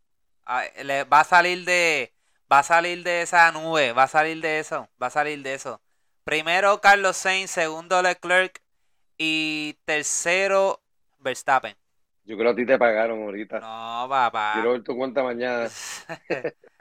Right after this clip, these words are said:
Speaker 1: No, no, Verstappen se va con el tercer lugar. Oye, es más, puede ser que esa posición de, de Charles Leclerc y Verstappen,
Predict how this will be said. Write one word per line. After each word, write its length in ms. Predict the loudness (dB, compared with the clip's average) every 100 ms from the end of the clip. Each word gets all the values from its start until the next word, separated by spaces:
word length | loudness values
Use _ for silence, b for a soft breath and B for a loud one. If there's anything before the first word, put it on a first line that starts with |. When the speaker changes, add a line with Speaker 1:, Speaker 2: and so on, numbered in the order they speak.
| -12
Speaker 1:
No, 240 | -4 0 0
no, 380 | 0 -2 -4 -8
Verstappen 500 | -12 -8 -4 -4 -4
se 100 | -4 0
va 160 | 0
con 120 | -2
el 80 | -10
tercer 360 | -10 -12 -10 -8
lugar. 280 | -4 -2 2
Oye, 340 | 2 2 0 _ _ _ _ -4
es 140 | -2
más, 380 | 4 6 6 2 _ _ _ _ _ _
puede 280 | 4 4 4
ser 240 | 0 -4 -2
que 120 | -4
esa 220 | 0 0
posición 640 | 0 -6 -8 -8 -8 -8
de, 640 | -6 -2 -2 -2 -4 -4 -6
de 120 | -8 -4
Charles 300 | -4 -4 -6
Leclerc 340 | -6 -6 -8
y 100 | -8
Verstappen, 680 | -8 -2 4 4 4 -6